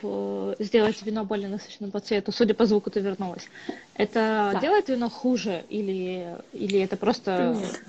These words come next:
Speaker 1: техника?
Speaker 2: Нет, то есть это никак не говорит О качестве вина это просто ты можешь сделать предположение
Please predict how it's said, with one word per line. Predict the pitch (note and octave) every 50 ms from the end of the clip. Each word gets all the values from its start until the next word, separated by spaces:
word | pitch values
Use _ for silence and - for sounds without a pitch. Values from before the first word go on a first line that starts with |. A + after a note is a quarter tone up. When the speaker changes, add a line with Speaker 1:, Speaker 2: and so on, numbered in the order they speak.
| - - - - - - - - - - - - - - - -
Speaker 1:
техника? | - F#3 F#3+ - B3+
Speaker 2:
Нет, | C4 A#3 -
то | G3
есть | G3+ -
это | C4 C#4 C4+
никак | C#4 C#4 B3+ D4 D4 E4+ E4+ -
не | D#4 C4 A#3+
говорит | A#3 A3 A#3 B3+ D#4+ F4+ - - - - - - - - _ - -
О | A3
качестве | A3+ B3 C4 C4 B3+ - A#3 A3+ - - G3+ G#3 G#3+
вина | A3+ A#3 A#3 A3 G3+ - -
это | - G3+ A3 G#3
просто | G#3+ - G3+ A3 D4 F4 E4+ - - C#4 C4 A#3+ A3+ A#3
ты | B3 A3+
можешь | A#3 A#3+ A#3+ A#3 A#3+ A#3
сделать | A3 G#3+ A#3+ A#3 A#3 A#3 -
предположение | A#3+ B3 - - G3+ G3+ G#3+ G3 A3 C4 D#4 E4+ F4+ E4+ C4+